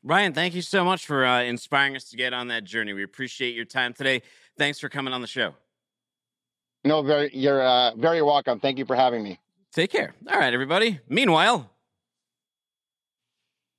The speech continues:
Speaker 1: see, here's what not to do at a port. Sure, uh, Elon doesn't,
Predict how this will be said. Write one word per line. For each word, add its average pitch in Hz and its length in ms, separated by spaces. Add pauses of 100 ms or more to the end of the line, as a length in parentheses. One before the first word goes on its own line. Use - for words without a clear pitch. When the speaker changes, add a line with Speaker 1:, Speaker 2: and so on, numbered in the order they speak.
(220)
Speaker 1:
see, 90 200
here's 151 240
what 156 240
not 156 320
to 147 80
do 135 240
at 120 60
a 107 80
port. 147 400 (240)
Sure, 117 320
uh, 101 200
Elon 110 320
doesn't, 101 380